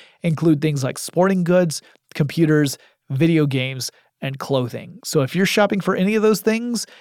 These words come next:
set aside some time on Turkey Day to pop online and check out some deals.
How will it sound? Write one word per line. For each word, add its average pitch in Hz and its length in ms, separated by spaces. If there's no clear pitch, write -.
set 185 320
aside 190 460
some 156 220
time 180 380
on 165 160
Turkey 180 400
Day 123 460
to 151 120
pop 151 260
online 151 540
and 117 100
check 139 220
out 123 180
some 120 180
deals. 131 480